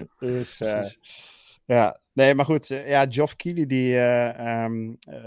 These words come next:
Speaker 1: dus, eh, nog even één keer, tien december, twee uur 's nachts Nederlandse tijd, dan, dan zijn die uitreikingen. Dat gaan we natuurlijk echt wel goed bijhouden. Ik denk dat ik zo wel even benieuwd ben, jongens,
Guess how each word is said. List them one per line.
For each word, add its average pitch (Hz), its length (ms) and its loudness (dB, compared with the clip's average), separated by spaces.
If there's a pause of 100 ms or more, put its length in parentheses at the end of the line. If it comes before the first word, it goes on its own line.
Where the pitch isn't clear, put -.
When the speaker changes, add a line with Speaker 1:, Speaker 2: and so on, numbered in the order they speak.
Speaker 1:
dus, 123 160 -6
eh, 127 120 -10
nog 120 220 -6
even 127 260 -4
één 139 220 -2
keer, 123 180 -2 (140)
tien 185 180 -4
december, 151 580 -4
twee 151 280 -6
uur 135 100 -6
's - 80 -16
nachts 117 220 -8
Nederlandse 120 440 -6
tijd, 113 300 -6
dan, 117 260 -8
dan 120 300 -6
zijn 107 160 -8
die 101 140 -12
uitreikingen. 131 760 -4
Dat 113 180 -12
gaan 120 180 -6
we 117 60 -6
natuurlijk 127 600 -4
echt - 220 -10
wel 120 120 -2
goed 113 220 -12
bijhouden. 123 560 -4 (600)
Ik - 40 -20 (100)
denk 117 80 -6
dat 113 180 -8 (140)
ik - 80 -20
zo 139 180 -2
wel 143 140 0
even 120 300 -6
benieuwd 127 260 -6
ben, 120 140 -2
jongens, 120 240 -6